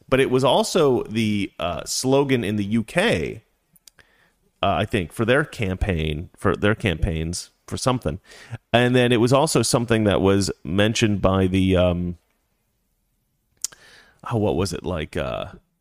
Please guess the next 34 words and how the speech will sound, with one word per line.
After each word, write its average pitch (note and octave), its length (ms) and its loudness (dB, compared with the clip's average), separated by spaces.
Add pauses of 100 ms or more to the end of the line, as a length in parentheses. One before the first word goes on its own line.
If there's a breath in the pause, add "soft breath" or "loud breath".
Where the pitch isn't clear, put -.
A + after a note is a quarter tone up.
(460)
I A2 60 -10
don't F#2 100 -6
know, E2 40 -8
this G2 220 -6
international G#2+ 560 -4
organization, F2+ 560 -2
I E2 60 -2
forget, F2 280 -4
those F2+ 160 0
people G2+ 240 -2
who F#2+ 120 -2
made F#2 240 -4
the - 80 -10
whole, F2+ 200 -8
like, E2+ 280 -10 (880)
"We're G#2 100 -6
gonna G2+ 140 -4
do G2 120 -2
this F#2+ 160 -2
new G#2 180 4
world G2 320 4
order F#2+ 240 2
thing," F#2+ 420 -4 (140)
all F#2+ 120 -10
this F#2 120 -12
kind G2 180 -14
of - 60 -20
crap, F#2 320 -12
you G2+ 40 -10
know G2 60 -6
what G#2 60 -6
I'm G2+ 60 -12
talking G#2+ 180 -10
about? G#2+ 220 -4